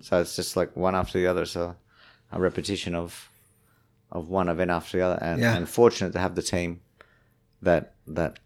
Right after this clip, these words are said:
Speaker 1: know what they're doing, and they, and they, they, there's, like, a, a shield against, and I'm here in the middle, and then there's all, and they do their job, and the surfers get the correct scores, there's the correct results,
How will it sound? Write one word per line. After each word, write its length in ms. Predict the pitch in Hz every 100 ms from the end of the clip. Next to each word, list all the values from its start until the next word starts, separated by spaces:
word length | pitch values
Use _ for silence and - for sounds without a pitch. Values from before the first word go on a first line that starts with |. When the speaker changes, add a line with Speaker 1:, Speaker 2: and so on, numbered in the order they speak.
| _ -
Speaker 1:
know 280 | 92 107
what 100 | 98 78
they're 80 |
doing, 280 | 80 92 90
and 100 | 85
they, 200 | 85 78 -
and 160 | 85
they, 200 | 82 76 - _ _ - - -
they, 540 | - 90 82 85 80 - -
there's, 540 | - 50 58 82 92 -
like, 160 | 98
a, 180 | 82 80 - _
a 40 | 92
shield 520 | - 135 123 85 82
against, 480 | 87 87 - - - _ _ _ - _ _ _ -
and 120 | 87
I'm 260 | 90 87 -
here 240 | - 101 87
in 80 |
the 60 | 85
middle, 440 | 101 123 113 - - _ _ _
and 160 | 87 85
then 120 | 85
there's 340 | 85 85 - -
all, 400 | 92 90 90 90 92 - -
and 100 | 92
they 120 | 95
do 160 | 107 98
their 120 | 95
job, 300 | 101 117 127
and 140 | 92
the 40 | 82
surfers 400 | - 92 92 -
get 140 | 101
the 60 | -
correct 280 | - 90 -
scores, 380 | - 107 110 95
there's 160 | 82
the 60 | -
correct 200 | - -
results, 600 | 92 85 101 135 135 -